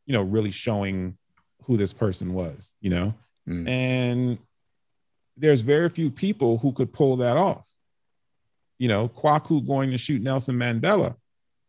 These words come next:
Speaker 1: there's, you know, at the, at, at, you know, he shows up with all these lights and boom, Nelson Mandela's like, "Hey,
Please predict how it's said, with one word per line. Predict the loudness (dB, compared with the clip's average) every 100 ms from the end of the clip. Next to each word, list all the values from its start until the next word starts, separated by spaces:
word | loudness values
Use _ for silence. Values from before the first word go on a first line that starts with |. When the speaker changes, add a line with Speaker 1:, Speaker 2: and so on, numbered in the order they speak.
| 2
Speaker 1:
there's, | 4 4
you | 4
know, | 4 2
at | 0 0
the, | 0
at, | 0 0
at, | -2 2
you | 4
know, |
he | 4 4
shows | 4 4 2
up | 0
with | 2
all | 2
these | 2 0
lights | 2 2 0 -4
and | -2 0 -2 -4 _ _ _ _ _ _ _ _ _
boom, | 2 4
Nelson | 4 2 0
Mandela's | -2 0 2 2 2
like, | 2 4
"Hey, | 2 2